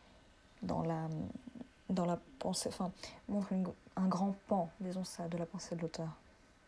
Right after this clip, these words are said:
Donc sa pensée, la pensée de Thor, n'est pas réduite à l'article qui se trouve, euh,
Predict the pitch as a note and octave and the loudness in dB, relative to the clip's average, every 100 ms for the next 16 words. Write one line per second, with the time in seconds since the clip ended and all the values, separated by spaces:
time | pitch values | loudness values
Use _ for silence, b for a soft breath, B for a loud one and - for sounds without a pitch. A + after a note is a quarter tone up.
0 | B B B - - - F#3 - - - | B B B -8 -6 -2 -2 -2 -4 0
1 | F#3 - A#3 A3+ F3 E3+ F3 E3+ E3 - | 0 4 4 4 2 -2 -2 -2 -4 -2
2 | G#3 A#3 B B B F#3 G3 F#3 F#3+ G3 | -2 -2 B B B 0 0 2 4 4
3 | A3 F#3 F3 - - G3+ - - - E3+ | 2 2 0 -2 -2 -2 -2 -8 0 2
4 | E3+ G3 G3 - F3+ - - F#3+ F3 F3 | 2 0 -2 -2 -4 -4 0 2 2 2
5 | D#3+ E3 - - - - B B B B | 0 -2 -6 -14 -20 -20 B B B B
6 | B B B - - - - - - - | B B B -20 -20 -20 -20 -12 -12 -12
7 | - - - F2+ | -16 -6 -6 -4